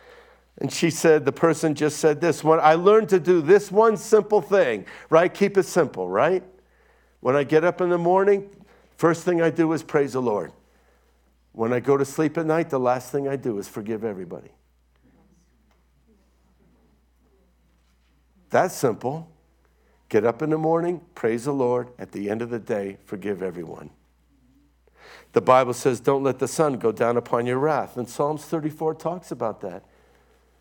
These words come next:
The Bible says you've been set on a course of blessing, but we're gonna look at some things can get you off course.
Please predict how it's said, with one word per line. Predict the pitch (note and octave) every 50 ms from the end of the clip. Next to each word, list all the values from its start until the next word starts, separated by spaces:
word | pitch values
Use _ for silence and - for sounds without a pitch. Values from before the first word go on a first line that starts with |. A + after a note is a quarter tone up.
| _ _ _ _ _ _ _
The | D#3 C#3
Bible | D3 D#3+ F#3 G#3 G#3 G#3
says | - - F3 D#3+ C3 D3
you've | F3 D#3
been | D#3+ E3+ E3 D#3
set | - - - - E3+ E3+ E3
on | D#3+ D3+ C#3+
a | C#3
course | C3 - - E3 D#3 D#3 D3 - -
of | C#3 A#2+ G#2+ G#2 - _
blessing, | - C3 C#3+ D#3+ D#3 - - A#2+ A2+ A2+ G#2+ - - - - _ _ _
but | - C3+ C3+ C#3 C#3
we're | B2 D3 E3
gonna | G3 F#3 E3+
look | D3 C#3 C3 -
at | C#3+ B2 -
some | - - D#3+ F3 F3+
things | - - C3+ C3 B2+ -
can | - C#3+ C3+
get | A2+ C#3 C3 B2 -
you | - C3 A#2
off | A2+ A2+ A2+ - -
course. | - - A2 F#2 D2 - - - - - -